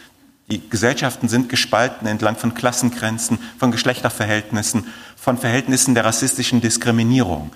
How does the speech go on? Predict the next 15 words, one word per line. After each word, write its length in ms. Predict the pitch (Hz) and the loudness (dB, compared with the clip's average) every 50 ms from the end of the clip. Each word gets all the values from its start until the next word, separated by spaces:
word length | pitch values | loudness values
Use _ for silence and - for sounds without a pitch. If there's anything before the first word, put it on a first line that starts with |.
| - - - _ - | -18 -20 -20 _ -8
die 120 | 110 104 107 | -4 0 2
ja 220 | 107 104 - - | 2 2 4 4
auch 140 | - 117 - | 2 2 2
bekanntlich 640 | - 131 - - - 110 101 101 - 107 104 - - - - - - - | 0 -2 -2 0 0 0 0 0 -2 -2 -2 -4 -4 -10 -18 -20 -8 -4
mit 160 | - 113 - | -2 -2 -2
dem 140 | - 107 - | -2 -2 0
Aufstieg 400 | - 104 104 - - 113 - - | 0 0 0 0 0 -2 0 0
autoritärer 640 | 65 107 110 - - 95 95 - - - 107 101 101 | 2 0 0 0 -2 -4 -4 -4 -2 -2 -2 0 0
Bewegungen 460 | 82 90 90 82 95 98 104 104 95 | 0 -2 0 0 0 0 0 -2 -2
und 160 | 87 87 87 - | -2 -4 -4 -6
Parteien 500 | 110 101 - - - 95 87 87 87 85 - - - - - - - - _ | -6 -8 -6 -4 -2 0 0 0 -2 -6 -8 -12 -20 -20 -20 -20 -20 -20 _
neue 340 | - 101 95 95 95 92 92 90 90 - - | -6 -2 0 2 2 0 0 -4 -8 -10 -10
Bedeutung 640 | 95 - - 98 101 110 - - 107 92 90 90 85 - - - - - - - - _ _ _ - | -4 0 2 2 2 2 0 0 0 0 0 -2 -4 -8 -12 -14 -14 -16 -16 -20 -20 _ _ _ -4
gewonnen 440 | 107 82 98 95 92 90 85 80 82 | -2 0 0 0 0 0 -2 -4 -4
hat. 320 | 82 73 - - - - | -6 -8 -10 -14 -16 -16